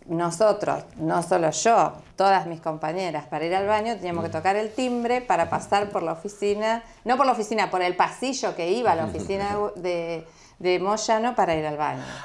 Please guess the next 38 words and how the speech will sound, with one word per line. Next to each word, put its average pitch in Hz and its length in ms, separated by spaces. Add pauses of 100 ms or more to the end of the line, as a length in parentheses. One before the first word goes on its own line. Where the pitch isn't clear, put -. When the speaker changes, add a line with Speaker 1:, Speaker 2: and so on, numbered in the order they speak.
Speaker 2:
Ahora, 120 300
¿hubo, 123 460
eh, 87 240
crees 104 220
que 139 100
hubo 143 140
una 92 160
subestimación 73 840
por - 140
ser 113 180
mujer 110 320
en 104 120
aquel 87 200
momento 95 540
hacia 73 420
Speaker 1:
Mucho 165 320
sí. 147 380
Speaker 2:
Mucho 113 320
sí, 90 220
de, 120 160
Speaker 1:
Sí. 104 500
Speaker 2:
digamos, 78 300
de 80 80
un, 76 180
de - 440
una 85 140
dirigencia 80 520
gremial 80 380
históricamente 82 1900
Speaker 1:
Sí. 73 40
Speaker 2:
conducida 73 640
por 76 160
hombres, 73 680
¿no? - 60
Speaker 1:
Totalmente. 214 680
Muchos 233 340
Speaker 2:
¿Sí? 175 180
Speaker 1:
compañeros, 226 840